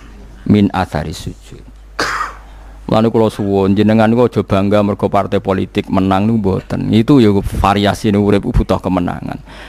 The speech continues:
Banggalah dengan apa? Sujud. Mulane kula niku bolak-balik matur. Saya seneng Habib Syekh itu bukan hanya karena beliau Habib. Oke, karena itu saya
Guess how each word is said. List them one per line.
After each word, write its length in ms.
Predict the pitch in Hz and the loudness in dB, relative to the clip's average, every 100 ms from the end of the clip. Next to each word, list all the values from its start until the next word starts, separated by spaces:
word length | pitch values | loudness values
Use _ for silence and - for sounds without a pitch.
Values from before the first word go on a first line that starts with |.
| - | -2
Banggalah 720 | - 104 104 98 92 104 131 - | 4 4 4 2 2 2 2 0
dengan 400 | 98 98 98 95 | 0 2 2 0
apa? 160 | 110 | 0
Sujud. 800 | 101 - 131 123 - - - - - - - - - - - - - | 0 2 2 2 -4 -14 -14 -14 -16 -20 -20 -20 -20 -20 -20 -20 -6
Mulane 240 | - 104 | 0 2
kula 240 | 113 117 107 | 2 2 2
niku 240 | 107 113 | 0 -2
bolak-balik 400 | 110 98 95 98 | -2 0 0 2
matur. 480 | 98 87 - - - - - - - - - - - - | 2 2 -4 -12 -16 -18 -20 -20 -20 -20 -20 -20 -20 -18
Saya 400 | - 117 110 117 | 0 2 4 2
seneng 560 | 113 113 110 110 113 - - - - - | 2 0 0 0 -4 -10 -20 -20 -20 -8
Habib 320 | - - 98 | -6 -2 -4
Syekh 320 | - 101 90 113 | -2 -2 0 -2
itu 80 | |
bukan 640 | 107 95 101 95 95 92 - - - - - - | -4 -4 0 0 0 -2 -8 -18 -20 -20 -20 -10
hanya 320 | 92 90 98 95 | -2 0 2 0
karena 240 | 92 92 | -2 -2
beliau 240 | - 90 | -2 -2
Habib. 400 | 90 85 - 85 - - - - - - - - 120 | -2 -2 -6 -10 -10 -20 -20 -20 -20 -20 -20 -6 -4
Oke, 240 | - 117 | 2 2
karena 240 | 95 95 95 | 2 0 -2
itu 240 | 92 123 | 0 0
saya 240 | 98 92 | 2 0